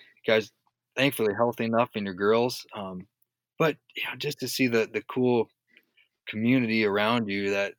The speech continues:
that stepped in, um, you know, that, that just, that just shows a lot of what you, you have up there. And, you know, I, that's the one thing I,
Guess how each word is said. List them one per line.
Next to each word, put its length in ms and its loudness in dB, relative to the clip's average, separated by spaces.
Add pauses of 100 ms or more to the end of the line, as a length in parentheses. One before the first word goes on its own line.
that 140 -10
stepped 400 -4
in, 300 -4 (180)
um, 340 -14 (800)
you 80 -4
know, 200 0
that, 260 2 (120)
that 220 4
just, 440 -2 (320)
that 120 -2
just 160 2
shows 340 4
a 60 0
lot 320 6
of 160 -2 (840)
what 260 0
you, 400 2 (160)
you 180 -6 (120)
have 420 8 (640)
up 200 0
there. 160 6
And, 260 2
you 60 -4
know, 140 2
I, 280 4 (420)
that's 220 -4
the 80 -4
one 100 -8
thing 220 -2
I, 120 0